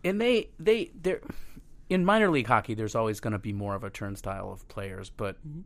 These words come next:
Speaker 1: they, they have an institutional knowledge of,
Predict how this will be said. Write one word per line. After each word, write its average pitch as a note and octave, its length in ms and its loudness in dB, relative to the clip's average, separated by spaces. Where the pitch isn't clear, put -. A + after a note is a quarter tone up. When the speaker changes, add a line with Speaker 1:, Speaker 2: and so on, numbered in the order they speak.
Speaker 1:
they, B2+ 340 0
they A#2+ 200 2
have C#3 260 6
an A#2 160 2
institutional A#2 800 -6
knowledge G2 480 -4
of, G2 180 -8